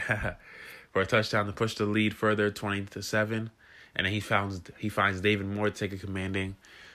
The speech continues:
twenty-seven seven lead in the third. And then the Seahawks hit a field goal to make it thirty to seven.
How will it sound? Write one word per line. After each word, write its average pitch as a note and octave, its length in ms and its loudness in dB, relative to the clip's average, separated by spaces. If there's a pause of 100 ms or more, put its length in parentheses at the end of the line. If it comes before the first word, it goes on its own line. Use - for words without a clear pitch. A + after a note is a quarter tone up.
twenty-seven G#2 520 2
seven G2+ 320 0
lead G#2+ 160 4
in F#2+ 80 -2
the F2 80 -6
third. G#2 340 2 (540)
And F2+ 100 -4
then F2+ 80 0
the F2+ 60 -4
Seahawks G2+ 340 0
hit F#2+ 100 0
a E2+ 40 -2
field G#2+ 240 2
goal G2 140 2
to F#2+ 100 -8
make F2+ 140 -4
it F#2 100 -6
thirty G2 180 2
to F2+ 80 -4
seven. G#2 480 0